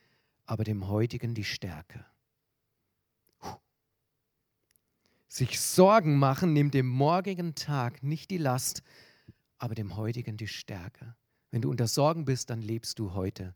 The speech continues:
nicht. Dann bist du drunter. Jesus sagt, macht euch keine Sorgen. All eure Sorgen werft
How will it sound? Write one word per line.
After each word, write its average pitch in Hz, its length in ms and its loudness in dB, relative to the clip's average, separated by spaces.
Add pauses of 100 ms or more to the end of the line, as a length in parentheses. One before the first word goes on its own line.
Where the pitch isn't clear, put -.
nicht. - 400 -14 (1800)
Dann 104 140 -10
bist - 160 -8
du 135 60 -16
drunter. - 520 -16 (1600)
Jesus 113 360 -2
sagt, 110 220 -6
macht 98 180 -12
euch 98 140 -14
keine 98 300 -16
Sorgen. - 340 -18 (220)
All 151 260 -4
eure 120 280 -8
Sorgen 107 540 0 (760)
werft - 580 -2